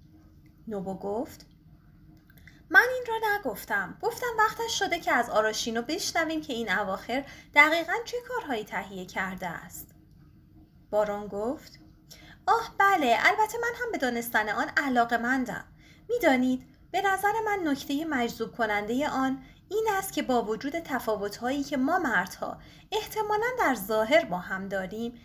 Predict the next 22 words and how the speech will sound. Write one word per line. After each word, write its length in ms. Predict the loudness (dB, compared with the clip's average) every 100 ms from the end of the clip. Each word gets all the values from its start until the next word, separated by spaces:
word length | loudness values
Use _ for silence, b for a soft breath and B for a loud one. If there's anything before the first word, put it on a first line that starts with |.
| B B
اما 320 | -4 -4 -4 2
در 220 | 4 4
واقع 260 | 0 -2 -2
همه 320 | -4 -2 0
یکی 380 | 2 0 0 -6
هستیم. 500 | -8 -6 -8 -12 -16 -20 -20 -20 -20 -20 b b b
نوبوسان، 640 | -2 0 -2 -2 -4 -4 -12 B B 2
نمی‌توانید 500 | 2 2 0 2 0
تظاهر 440 | 0 0 0 -2 -4
کنید 320 | -4 -4 -4
که 100 | -6
شما 320 | 0 0 2
با 120 | 0
ما 100 | 0
فرق 440 | -2 -2 0 0 -2
دارید. 360 | -4 -4 -8 -20 -20 -20 -20 b b
خودمان 400 | 2 4 4 0 2
حقیقت 540 | 2 2 0 -2 0
را 60 | 2
می‌دانیم. 520 | 2 0 -4 -8 -14 -20 -20 -20 -20 -4
درست 380 | 2 2 2 2
است؟ 420 | 2 2 -2 -6